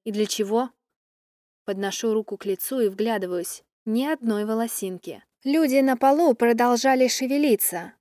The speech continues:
Кто-то приходил в себя быстрее, кто-то медленнее. Но в итоге все начали бродить по идентичным помещениям. В основном все держались друг от друга на расстоянии,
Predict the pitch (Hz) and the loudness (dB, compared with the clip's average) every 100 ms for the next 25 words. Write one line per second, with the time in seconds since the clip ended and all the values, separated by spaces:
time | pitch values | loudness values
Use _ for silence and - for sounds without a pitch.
0 | _ _ _ - 294 294 233 226 220 233 | _ _ _ -2 2 2 2 0 2 2
1 | 226 226 208 - 220 220 214 202 - 247 | 4 4 2 0 2 2 2 0 0 2
2 | 285 220 214 - 208 202 214 269 214 214 | 4 2 0 -4 -4 0 2 2 2 2
3 | 208 208 202 _ _ _ _ 240 233 233 | 0 -2 -4 _ _ _ _ 0 2 6
4 | 233 240 320 285 214 208 220 _ _ _ | 4 4 2 4 2 0 -4 _ _ _
5 | _ - - 349 311 240 - 220 220 208 | _ -6 0 2 4 2 0 0 0 4
6 | 220 208 269 294 - - 233 226 226 226 | 2 2 0 0 -4 -2 2 4 4 2
7 | - 302 - 294 285 262 285 294 285 - | 2 -2 0 0 0 2 2 2 0 0
8 | 220 185 175 175 - - _ _ _ _ | 0 0 -6 -10 -12 -16 _ _ _ _
9 | _ _ - 247 269 302 311 330 392 339 | _ _ -4 0 2 2 2 4 2 2
10 | - 330 294 302 294 302 277 262 247 269 | 2 0 2 2 2 2 2 0 -2 0
11 | 269 247 277 277 269 269 262 - 294 285 | 0 0 0 2 2 2 0 0 -2 0
12 | 254 185 180 156 226 | 0 -2 -6 -8 -12